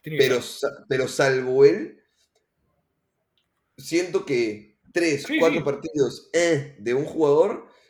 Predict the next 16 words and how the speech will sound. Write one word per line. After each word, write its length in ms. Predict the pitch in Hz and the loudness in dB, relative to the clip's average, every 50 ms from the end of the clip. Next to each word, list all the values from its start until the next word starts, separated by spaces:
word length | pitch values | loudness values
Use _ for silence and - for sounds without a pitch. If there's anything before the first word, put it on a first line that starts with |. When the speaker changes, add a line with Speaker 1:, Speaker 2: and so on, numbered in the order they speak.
| _ | _
Speaker 2:
y 120 | - 123 135 | -8 -2 -2
el 80 | 135 | -2
suplente 460 | 135 143 123 104 135 175 214 214 - 262 | -2 -4 -6 -4 0 0 0 0 0 -6
está 200 | 240 240 - 190 | -4 0 2 2
ahí 200 | 180 208 240 240 | 2 2 0 -2
como 260 | - 254 240 220 214 | -4 -2 -2 0 0
para 160 | - 127 123 | 2 2 2
decir, 520 | 117 - - - 214 226 247 240 - - - _ _ _ _ _ _ _ | 0 0 -2 -6 -8 -6 -6 -8 -12 -14 -16 _ _ _ _ _ _ _
"Vengo 220 | _ 113 156 196 233 | _ 0 2 2 2
a 40 | 214 | 0
meterte 320 | 185 - - 175 - 226 | 0 0 0 0 -2 -2
presión", 560 | 196 165 139 - - - 220 202 160 127 107 | -2 -2 -6 -6 -6 0 2 2 2 2 -2
¿no? 320 | 104 117 143 160 - - _ - - | -6 -8 -8 -10 -12 -18 _ -20 -16
O 100 | - 120 | -14 -12
sea, 520 | 117 120 123 117 117 110 104 101 - - _ _ _ _ _ | -6 -4 -4 -2 -2 -2 -4 -4 -8 -14 _ _ _ _ _
Speaker 1:
Sí. 60 | 180 | -20